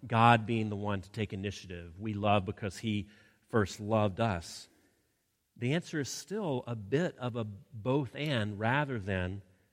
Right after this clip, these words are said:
an either or. Nothing worth knowing,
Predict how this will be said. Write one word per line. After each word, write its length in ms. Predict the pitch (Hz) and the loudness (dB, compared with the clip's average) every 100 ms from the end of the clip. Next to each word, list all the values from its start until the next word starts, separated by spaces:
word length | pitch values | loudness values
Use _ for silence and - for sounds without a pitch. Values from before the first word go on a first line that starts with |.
| - | -4
an 140 | 110 | 2
either 300 | 120 117 113 | 4 4 4
or. 420 | 139 117 85 92 - _ _ _ _ _ _ _ _ | 0 -4 -8 -18 -20 _ _ _ _ _ _ _ _
Nothing 960 | 113 120 139 180 208 - 123 92 95 113 _ _ _ _ | -8 -6 2 4 4 2 -4 -4 -6 -10 _ _ _ _
worth 320 | 127 135 123 123 | 6 6 6 0
knowing, 800 | 120 127 143 139 101 85 78 | 0 6 8 8 6 2 -8